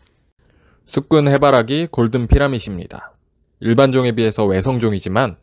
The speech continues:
원종이 크기 때문에 약 일 미터 정도에서 화사한 꽃을 피웁니다. 가는 오이풀도 꽃을 피우기 시작했습니다. 바람에 살랑거리는 느낌이 좋은 야생화 중에 한 가지로 자주 가는 오이풀과 씨앗 파종을 같이 해서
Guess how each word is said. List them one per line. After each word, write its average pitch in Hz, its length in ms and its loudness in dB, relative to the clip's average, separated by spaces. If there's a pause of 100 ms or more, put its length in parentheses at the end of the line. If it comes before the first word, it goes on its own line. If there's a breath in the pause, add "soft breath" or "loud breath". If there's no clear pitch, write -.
원종이 101 420 0
크기 156 300 -6
때문에 117 720 -4
약 90 200 -2
일 117 120 -6
미터 139 320 -2
정도에서 110 760 -2
화사한 131 400 -2
꽃을 113 460 -4
피웁니다. 123 540 -6 (1040)
가는 147 320 4
오이풀도 135 680 2
꽃을 170 340 -2
피우기 131 280 -4
시작했습니다. 120 840 -10 (440)
바람에 120 520 4
살랑거리는 139 720 0
느낌이 107 720 -6
좋은 98 280 -6
야생화 101 400 0
중에 101 520 -2
한 135 160 -4
가지로 120 480 0 (420 soft breath)
자주 110 340 0
가는 104 320 0
오이풀과 101 760 0
씨앗 147 260 -2
파종을 110 340 -2
같이 - 360 -8
해서 - 280 -4